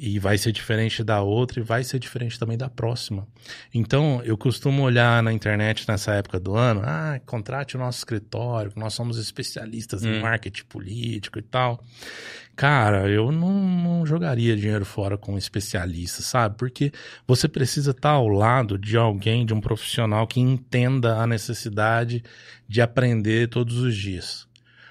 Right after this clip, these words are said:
Speaker 1: Porque, ao contrário disso, cara, você vai lidar com uma pessoa que trabalha com a velha política, sabe? Eu tenho visto muito isso.
Speaker 2: Uhum.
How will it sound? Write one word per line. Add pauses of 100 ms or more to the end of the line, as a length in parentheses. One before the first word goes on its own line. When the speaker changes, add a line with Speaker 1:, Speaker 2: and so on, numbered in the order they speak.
(120)
Speaker 1:
Porque,
ao
contrário
disso,
cara,
você
vai
lidar
com
uma
pessoa
que
trabalha
com
a
velha
política, (480)
sabe? (340)
Eu
tenho
visto
muito
isso.
Speaker 2:
Uhum.